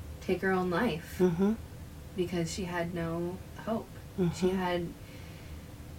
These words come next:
Speaker 1: no one to make her feel loved.
Speaker 2: Mm-hmm.
Speaker 1: She felt alone. She felt shame. She felt fear,
Speaker 2: Mm-hmm.
Speaker 1: anger, and she was convinced that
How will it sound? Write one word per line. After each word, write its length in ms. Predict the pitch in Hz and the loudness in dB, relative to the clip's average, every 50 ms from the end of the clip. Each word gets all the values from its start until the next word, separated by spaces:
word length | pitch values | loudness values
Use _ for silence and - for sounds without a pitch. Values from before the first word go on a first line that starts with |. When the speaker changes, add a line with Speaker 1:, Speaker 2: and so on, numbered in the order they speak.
| - - | -4 2
Speaker 1:
no 240 | - 196 214 208 202 | 4 6 6 6 6
one 240 | 196 196 190 190 190 | 6 6 8 8 6
to 140 | 185 - 202 | 6 4 2
make 280 | 190 180 170 170 175 - | 4 4 4 2 2 2
her 180 | - 175 170 | 2 2 2
feel 200 | 170 180 165 151 151 | 4 2 0 0 2
loved. 500 | 156 160 - 185 202 226 226 - - - - - 185 | 2 2 2 4 2 2 0 -2 -6 -10 -4 2 4
Speaker 2:
Mm-hmm. 300 | 170 160 151 156 180 185 | 4 6 6 8 8 8
Speaker 1:
She 200 | 214 220 180 170 | 8 6 6 4
felt 420 | 160 175 165 170 - - - - - - - - - - | 2 2 -2 -2 -2 -6 -8 -10 -10 -10 -12 -10 -6 -2
alone. 800 | 170 160 156 156 156 151 147 151 151 160 185 226 247 262 269 277 - - - - - - - - - - - - - - - - | -2 -2 0 0 0 2 2 2 2 4 6 6 6 4 2 -2 -6 -10 -14 -14 -14 -14 -12 -12 -12 -12 -12 -12 -12 -12 -10 -6
She 160 | - - 180 | -4 -2 0
felt 340 | - 214 202 190 - - - | 2 4 6 6 4 2 0
shame. 840 | - - - - 170 143 139 151 180 202 220 233 240 247 254 254 - - - - - - - - - - | -4 -4 -4 -2 -2 0 0 0 2 4 6 6 6 4 2 0 -4 -8 -12 -12 -12 -12 -14 -14 -14 -10
She 220 | - - 202 - - - - - - - - - - | -8 -6 -6 -6 -8 -10 -12 -12 -12 -12 -12 -12 -8
felt 280 | - 208 - - - - - | 0 2 2 2 2 0 -6
fear, 720 | - - - - - 190 175 170 170 190 226 269 285 302 - - - - - - - - - - | -12 -12 -8 -4 -2 2 4 4 4 4 4 4 2 0 -4 -8 -12 -14 -14 -12 -12 -8 -2 0
Speaker 2:
Mm-hmm. 380 | 180 165 156 175 196 196 214 214 - - - - - - - - | 2 2 4 4 4 4 4 2 0 -4 -10 -12 -12 -10 -2 2
Speaker 1:
anger, 580 | 185 185 202 208 214 226 226 240 269 277 294 - - - - - - - - - - - - - - - - - - - - - - - - - - - - | 4 6 6 6 8 8 8 8 8 6 2 -2 -6 -10 -12 -12 -12 -12 -14 -14 -14 -14 -14 -14 -12 -12 -14 -12 -12 -12 -10 -10 -10 -10 -12 -12 -10 -2 2
and 140 | 196 196 190 | 2 2 4
she 160 | - - 226 | 6 6 6
was 180 | 214 214 214 | 8 6 4
convinced 720 | - - - 226 214 202 196 208 220 226 226 - - - | 2 4 6 6 6 8 6 6 4 4 4 2 0 -2
that 260 | - 185 175 175 - | 0 2 2 2 0